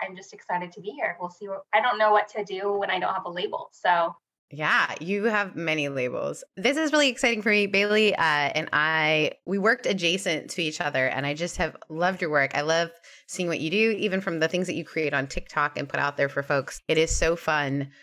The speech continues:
Speaker 2: for me, and also just, <laughs> we both left around the same time, causing a literal committee to form.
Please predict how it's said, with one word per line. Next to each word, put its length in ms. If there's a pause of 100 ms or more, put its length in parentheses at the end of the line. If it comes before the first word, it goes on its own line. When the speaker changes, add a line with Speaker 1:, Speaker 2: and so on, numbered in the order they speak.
(140)
Speaker 2:
for 160
me, 240
and 100
also 300
just, 240 (360)
<laughs> 360
we 100
both 320
left 300
around 300
the 60
same 260
time, 340
causing 540
a 160
literal 360
committee 460
to 100
form. 480